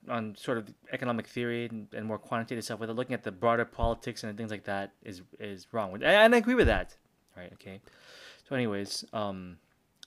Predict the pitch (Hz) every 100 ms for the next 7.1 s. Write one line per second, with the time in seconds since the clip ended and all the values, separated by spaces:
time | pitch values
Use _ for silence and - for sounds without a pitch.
0 | _ _ _ _ _ _ _ - - -
1 | - - 151 180 190 185 165 - 160 147
2 | - 147 139 117 - 135 131 113 131 151
3 | - 151 117 117 127 110 101 131 131 -
4 | 139 127 110 117 - 135 120 123 107 107
5 | 107 113 123 123 120 101 110 98 - 113
6 | 107 95 87 90 _ _ _ _ - 95